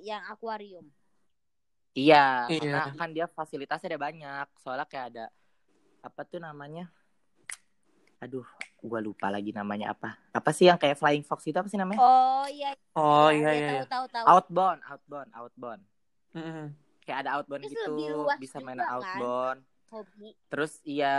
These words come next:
Speaker 2: terus ada kayak perosotan gitu tuh yang sembilan puluh derajat gitu, jadi yang no kick gitu loh.
Speaker 3: Wow.
Speaker 1: Iya, iya, tahu.
Speaker 2: Iya, jadi
Speaker 3: Hmm.
Speaker 2: perosotan tuh nggak landai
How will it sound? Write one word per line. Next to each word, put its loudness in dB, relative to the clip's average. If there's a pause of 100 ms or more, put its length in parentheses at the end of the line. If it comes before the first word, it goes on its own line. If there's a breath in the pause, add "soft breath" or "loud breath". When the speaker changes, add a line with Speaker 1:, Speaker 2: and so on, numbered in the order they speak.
Speaker 2:
terus -12
ada -8
kayak -6
perosotan -4
gitu -14
tuh -6
yang -6
sembilan -6
puluh -6
derajat -6
gitu, -6
jadi -4
yang -10
no -2
kick -8
gitu -2
loh. 4 (160)
Speaker 3:
Wow. 8
Speaker 1:
Iya, -4 (100)
iya, -12
tahu. -12 (500)
Speaker 2:
Iya, 0
jadi -2 (160)
Speaker 3:
Hmm. -14
Speaker 2:
perosotan -4
tuh -10
nggak 2
landai -4